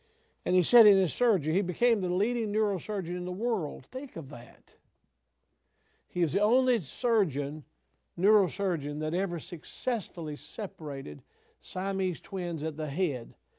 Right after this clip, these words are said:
Can you imagine? And, uh, I, I know it was more than a twenty-four hour surgery.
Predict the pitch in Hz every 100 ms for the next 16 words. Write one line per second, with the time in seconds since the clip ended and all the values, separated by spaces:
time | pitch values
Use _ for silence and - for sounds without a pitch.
0 | _ _ _ 165 190 160 165 214 208 277
1 | 233 - _ _ _ _ _ _ _ _
2 | _ _ - 175 170 165 151 143 156 -
3 | _ - - 190 196 208 214 214 254 220
4 | 160 160 196 185 160 147 202 190 180 185
5 | 175 190 170 139 - 180 151 131 -